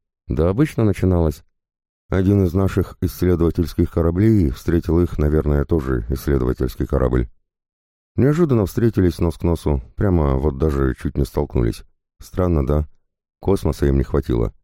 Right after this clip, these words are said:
Когда поняли, что это другая цивилизация, эти самые исследователи испугались, конечно, сильно.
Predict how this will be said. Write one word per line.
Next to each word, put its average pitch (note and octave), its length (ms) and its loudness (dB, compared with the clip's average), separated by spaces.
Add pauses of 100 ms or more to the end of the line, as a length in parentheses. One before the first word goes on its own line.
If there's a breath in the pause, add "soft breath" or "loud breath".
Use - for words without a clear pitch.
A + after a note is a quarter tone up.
(680)
Когда G#2+ 240 0
поняли, G#2 380 4
что - 180 -2
это F2+ 160 0
другая E2+ 320 2
цивилизация, E2+ 960 0
эти - 200 -2
самые D#2 460 2
исследователи C#2 640 0
испугались, D2 480 0
конечно, C2+ 400 -2
сильно. B1 400 -2